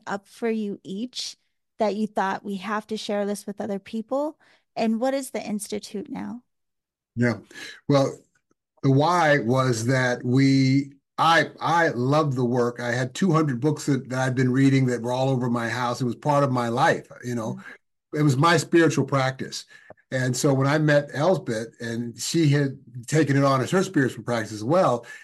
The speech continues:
Speaker 2: it was a perfect move. I mean, it was, again, the story, "I'm hating my job," right? "Yet I'm
Speaker 1: Mm-hmm.
Speaker 2: doing this work knowing that that's a story," right? So what do I do to keep feeding myself, to create something that is authentically me, that is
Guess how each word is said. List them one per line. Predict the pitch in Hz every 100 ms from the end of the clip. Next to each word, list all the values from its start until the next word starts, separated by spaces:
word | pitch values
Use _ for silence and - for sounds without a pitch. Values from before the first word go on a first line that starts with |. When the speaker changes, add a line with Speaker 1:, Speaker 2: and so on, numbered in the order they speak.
| - _ -
Speaker 2:
it | 156
was | 151 139
a |
perfect | 135 175 170 143
move. | 185 226 113
I | 113
mean, | 127
it | 135
was, | 127 127
again, | 135 170
the | 135
story, | - 165 165 160
"I'm | 123 120
hating | 113 170 165 147
my | 139
job," | 123 147 143 101 92
right? | 113 120 127 - -
"Yet | 143
I'm | 131
Speaker 1:
Mm-hmm. | 123 156
Speaker 2:
doing | 151
this | 139 131
work | 156 151
knowing | 135 143 139
that | 131
that's | 139 131 131
a |
story," | - 185 180 104
right? | 95 110 135 - - -
So | 151 143
what | 175 -
do | 147 160
I | 151
do | 175 156 117 -
to | 139
keep | 127 165 135
feeding | 165 175 143
myself, | 113 - 127 -
to | 110
create | 151 143 135
something | 147 143 135
that | 123
is |
authentically | 123 120 156 147 135 139
me, | 131 131 131 131 - _
that | 123 120
is | 135 123